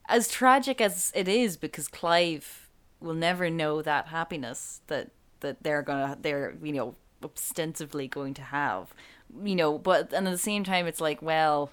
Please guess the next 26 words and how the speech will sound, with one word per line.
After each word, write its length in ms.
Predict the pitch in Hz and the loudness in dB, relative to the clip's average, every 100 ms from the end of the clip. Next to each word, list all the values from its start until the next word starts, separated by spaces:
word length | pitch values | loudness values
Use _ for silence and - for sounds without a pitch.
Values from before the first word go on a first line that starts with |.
| _ _ - - - - _ | _ _ -20 -20 -20 -20 _
are 320 | 156 170 185 | 8 10 8
Morris 560 | 180 180 180 175 175 - | 8 8 8 6 4 2
and 260 | 151 170 151 | 2 2 2
are 160 | 160 | 4
they 160 | 170 160 | 4 2
really 260 | 160 165 | 0 -2
gonna 220 | 170 170 160 | 0 0 2
run 180 | 165 | 2
off? 240 | 160 160 160 | 2 0 -2
Is 100 | 165 | -6
it 80 | - | -6
really 320 | 165 170 165 | -4 0 2
gonna 180 | 165 160 | 4 4
work 260 | 165 160 170 | 4 2 4
out 200 | 165 170 | 0 0
for 80 | |
them? 180 | 175 170 | -4 -2
But 160 | 165 113 | 2 2
at 80 | 220 | 2
the 100 | 240 | 0
same 280 | 302 311 294 | 2 2 2
time, 320 | 262 233 208 - - - | 2 2 -2 -12 -12 4
I 100 | 294 | 6
don't 180 | 349 349 | 8 8
know, 200 | 349 320 | 10 12
I, 220 | 240 214 | 10 8